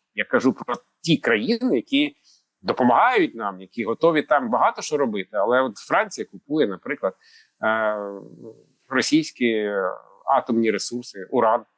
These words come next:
Е, Нідерланди купують, е, нафтопродукти, виготовлені з російської нафти в Індії. Це я кажу про коаліцію охочих. А є ще ж такі прекрасні країни, як Угорщина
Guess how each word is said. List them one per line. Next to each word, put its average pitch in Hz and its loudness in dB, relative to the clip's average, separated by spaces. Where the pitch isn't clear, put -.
Е, 110 0
Нідерланди 123 2
купують, - 0
е, 104 -6
нафтопродукти, 120 -2
виготовлені 117 -8
з 101 -8
російської 107 -8
нафти 107 -4
в 101 -10
Індії. 101 -12
Це - -4
я 143 2
кажу 139 0
про 135 -2
коаліцію 147 2
охочих. - -8
А 113 2
є 123 6
ще 123 0
ж - -8
такі 123 2
прекрасні 120 -2
країни, 117 -2
як 107 -4
Угорщина 110 -2